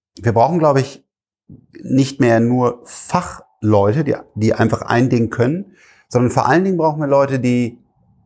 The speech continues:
holistisch, hast du gerade gesagt, die Dinge einordnen können, weil wir einfach so viele Herausforderungen haben, auch, auch von der Politik her. Es ist eben nicht mehr nur die, die Physik, die natürlich, und ich habe vor jedem Physiker und Mathematiker tiefen Respekt, weil ich da eben auch nicht so tief drin bin und das finde ich super.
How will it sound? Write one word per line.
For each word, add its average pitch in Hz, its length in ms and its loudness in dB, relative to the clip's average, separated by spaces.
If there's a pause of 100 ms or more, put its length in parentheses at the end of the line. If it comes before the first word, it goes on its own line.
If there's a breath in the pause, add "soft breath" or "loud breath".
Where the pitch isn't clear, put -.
(200)
holistisch, 131 680 0
hast 107 160 0
du 117 60 0
gerade 107 240 4
gesagt, 110 580 0
die 117 80 -2
Dinge 127 320 0
einordnen 110 680 -2
können, 131 300 -2
weil 113 160 2
wir 107 80 2
einfach 110 220 -4
so 113 260 0
viele 147 200 0
Herausforderungen 110 560 0
haben, 110 200 -2
auch, - 340 -2
auch - 280 -8
von 117 120 -2
der 107 60 2
Politik 113 480 -2
her. 117 220 2 (280 loud breath)
Es 117 120 2
ist 151 120 2
eben 131 180 2
nicht 170 200 0
mehr 127 120 0
nur 123 540 2 (400 loud breath)
die, 110 420 0 (160)
die 110 180 0
Physik, 120 440 0
die 123 100 0
natürlich, 113 520 -2
und 107 100 -4
ich - 100 -4
habe - 100 -4
vor 110 120 0
jedem 117 440 4
Physiker 113 400 0
und 107 80 -2
Mathematiker 107 560 0
tiefen 127 260 0
Respekt, 127 340 -4
weil 110 100 2
ich 104 60 -4
da - 100 0
eben 110 180 0
auch 107 160 0
nicht 104 160 -4
so 113 120 -2
tief 110 200 -4
drin 147 220 -2
bin 127 240 2
und 104 180 -4
das - 60 -10
finde 107 140 0
ich 101 60 -4
super. 139 400 0